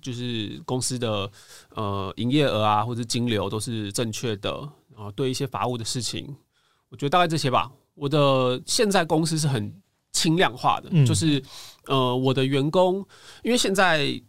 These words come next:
Speaker 1: 百万订阅的频道嘛，然后我的产出量其实也蛮高的，就是如果包含阿滴英文、阿滴日常，还有弟妹的频道的话，我们公司的员工们要，呃，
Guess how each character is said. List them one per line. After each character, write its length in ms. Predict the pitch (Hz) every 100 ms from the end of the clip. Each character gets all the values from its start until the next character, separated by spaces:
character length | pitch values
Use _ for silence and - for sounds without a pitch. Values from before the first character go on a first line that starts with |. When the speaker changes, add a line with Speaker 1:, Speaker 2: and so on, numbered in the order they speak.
| -
Speaker 1:
百 140 | 123
万 140 | 160 185
订 140 | 185
阅 100 | 175
的 60 | 147
频 180 | 127 113
道 160 | 135
嘛， 140 | 113 -
然 100 | 120
后 80 | 147
我 140 | 127
的 100 | 131
产 180 | - 117
出 140 | 113
量 180 | 165 151
其 80 | 120
实 80 | 120
也 60 |
蛮 200 | 107 98 104
高 260 | 110 113
的， 140 | 110 143
就 120 | 135
是 120 | 131
如 100 | 127
果 220 | 127 127
包 240 | 117 127 127
含 260 | 117 104
阿 140 | - 127
滴 120 | 131
英 120 | 135
文、 100 | 113
阿 80 | 113
滴 100 | 120
日 140 | 156
常， 220 | 151 113 107
还 80 |
有 80 | 120
弟 160 | 113 151
妹 120 | 151
的 80 | 120
频 160 | 107
道 140 | 113 104
的 80 | 104
话， 200 | 117 107
我 40 |
们 160 | 117 117
公 180 | 147 160
司 200 | - 151
的 100 | 127
员 160 | 117
工 180 | 120 131
们 160 | 120 - - - - -
要， 380 | 185 147 120 110 - _ _ _ -
呃， 580 | 120 113 110 107 107